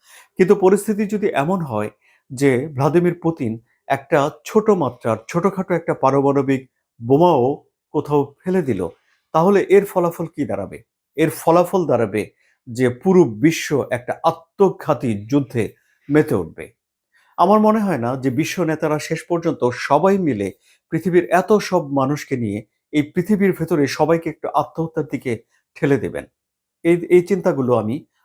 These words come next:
আহ, ঠিক যুক্তিসঙ্গত মনে করি না। আমার মনে হয় শেষ পর্যন্ত বিশ্ব নেতাদের সবারই বোধোদয় হবে এবং এই বিশ্বকে সবাই পারমাণবিক যুদ্ধ থেকে রক্ষা করবেন। কারণ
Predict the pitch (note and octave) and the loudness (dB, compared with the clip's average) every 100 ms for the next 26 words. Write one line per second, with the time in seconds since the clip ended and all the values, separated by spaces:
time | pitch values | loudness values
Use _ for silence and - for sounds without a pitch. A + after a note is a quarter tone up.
0 | _ D#3 D3+ D3 - F3 F3 C#3 A#2+ E3 | _ 0 2 0 -2 -4 -4 -4 -2 -2
1 | G3+ - D3 B2+ B2+ A#2 G#2 F#2+ F#2 F#2 | -4 -4 -4 -4 -4 -4 -6 -6 -8 -2
2 | G#2 E3+ E3+ F3 F3 F3 E3+ _ _ - | 0 0 0 0 -2 -2 -4 _ _ -6
3 | - F3 - G3 F#3+ E3+ B2+ A#2 C#3 - | -2 0 2 0 0 -2 -2 0 -2 -2
4 | C#3 C3+ C3 B2+ A#2 C3 C#3 C#3+ A#2+ A#2+ | -4 -4 -4 -6 -4 -2 0 0 0 -2
5 | B2 C#3+ D3+ B2+ G2+ G#2+ - _ _ - | -4 -4 -4 -2 -2 -2 -6 _ _ -4
6 | C3 C3+ C3 A#2 C3+ - F3 E3+ - G#2+ | 0 2 2 0 -4 -6 -6 -8 -6 -4
7 | G#2+ C#3 _ _ _ - C#3+ E3+ F3+ F#3 | -4 -4 _ _ _ 2 4 4 2 -2
8 | F3 F#3 - A#2 G#2+ B2+ C3+ B2+ B2+ B2 | -4 -6 -8 -10 -6 -6 -6 -10 -6 -6
9 | G2 G#2 - F#2+ G2 F#2 B2 C3+ E3 | -6 -10 -10 -8 -10 -6 -2 0 0